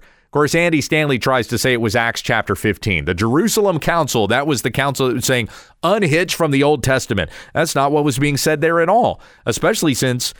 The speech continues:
consider here that Paul says in Romans fifteen four,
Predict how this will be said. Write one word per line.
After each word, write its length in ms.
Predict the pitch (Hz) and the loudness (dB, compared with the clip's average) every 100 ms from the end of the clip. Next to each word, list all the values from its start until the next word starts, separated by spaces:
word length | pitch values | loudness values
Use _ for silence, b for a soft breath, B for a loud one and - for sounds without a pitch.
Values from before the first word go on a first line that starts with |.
| b - | b -6
consider 360 | 120 - 123 | -2 0 0
here 220 | 104 226 143 | 2 2 2
that 160 | 120 | 0
Paul 220 | 127 143 | 0 0
says 240 | - 135 113 | 2 0 0
in 80 | 110 | 0
Romans 280 | 135 120 | 0 -2
fifteen 440 | - 147 - 139 113 | 0 -2 0 -2 0
four, 420 | - 208 160 | 0 2 2